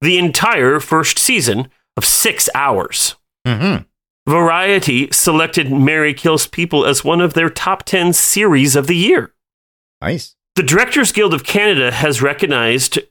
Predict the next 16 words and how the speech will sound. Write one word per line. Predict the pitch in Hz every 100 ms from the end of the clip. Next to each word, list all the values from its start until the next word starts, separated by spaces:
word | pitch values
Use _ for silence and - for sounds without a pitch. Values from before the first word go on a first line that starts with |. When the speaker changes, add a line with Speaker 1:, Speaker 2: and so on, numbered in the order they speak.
| _ -
Speaker 1:
Ms. | 123 160 160
Dale | 123 127 127 131
as | 135 135 123
their | 120 127
best | 110 123 160 180 -
director | - 185 175 - 185
of | 135
drama | 113 135 196 170
series | - 117 117 127 -
on | 139 131
four | - - 190
separate | 196 - 175 175 143
occasions | 131 190 202 110 101 - - _ _ _ _
for | 175 170
her | 190
work | 160 160